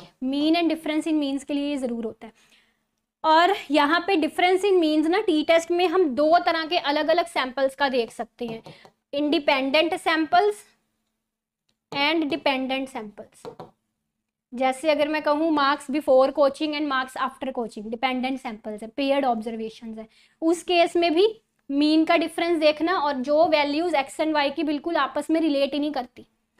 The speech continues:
उस केस में भी difference in means देखना। दोनों केस में difference in means के लिए आपका टी टेस्ट यूज़ हो सकता है।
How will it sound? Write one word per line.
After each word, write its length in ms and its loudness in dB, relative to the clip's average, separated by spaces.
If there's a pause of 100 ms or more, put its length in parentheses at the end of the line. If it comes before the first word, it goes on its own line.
(140)
उस 200 2
केस 340 2
में 160 2
भी 160 2 (460)
difference 420 -4
in 140 -6
means 220 -8
देखना। 300 -8
दोनों 320 4
केस 300 0
में 100 0
difference 380 -6
in 140 -4
means 220 -6
के 100 -6
लिए 140 -4
आपका 340 0 (400)
टी 160 6
टेस्ट 280 2
यूज़ 240 -2
हो 100 2
सकता 300 -12
है। 140 -4